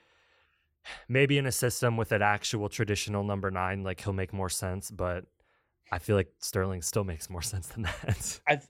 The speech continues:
Speaker 2: I think that's the thing, is that if they're looking at it like, "We're building everything around Haaland"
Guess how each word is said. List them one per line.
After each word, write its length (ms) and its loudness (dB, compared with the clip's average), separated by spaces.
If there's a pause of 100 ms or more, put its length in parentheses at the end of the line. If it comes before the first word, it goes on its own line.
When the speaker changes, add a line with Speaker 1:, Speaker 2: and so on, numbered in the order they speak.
Speaker 2:
I 120 0
think 260 -4
that's 260 4
the 160 -6
thing, 400 0
is 180 -6
that 220 2
if 120 -8
they're 120 -2
looking 380 -2
at 160 0
it 100 -4
like, 300 -6
"We're 160 -8
building 380 -4
everything 360 -6
around 300 -4
Haaland" 480 -4